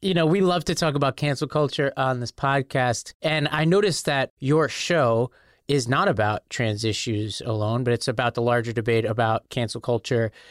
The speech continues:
So, you know, one enduring debate that is happening right now, and, and certainly I, I would say I'm having a little bit with our audience, is, like, whether there is such a thing as cancel culture. And I, I'm gonna,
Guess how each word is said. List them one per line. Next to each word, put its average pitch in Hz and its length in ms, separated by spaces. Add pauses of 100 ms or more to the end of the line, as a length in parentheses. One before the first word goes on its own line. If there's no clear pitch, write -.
(240)
So, 180 500
you 185 80
know, 190 140
one 233 340
enduring 147 760
debate 113 920
that 127 240 (140)
is 117 140
happening 123 440
right 113 220
now, 110 380
and, 110 240
and 123 180
certainly 170 440
I, 131 200
I 143 100
would 147 140
say 135 280
I'm 123 160
having 139 340
a 123 60
little 131 220
bit 123 140
with 127 140
our 117 200
audience, 127 580
is, 135 160
like, 147 180
whether 190 380
there 175 240
is 170 320
such - 400
a 131 80
thing 120 580 (100)
as 117 300
cancel 110 440
culture. 104 520 (460)
And 160 120
I, 202 120
I'm 202 100
gonna, 247 160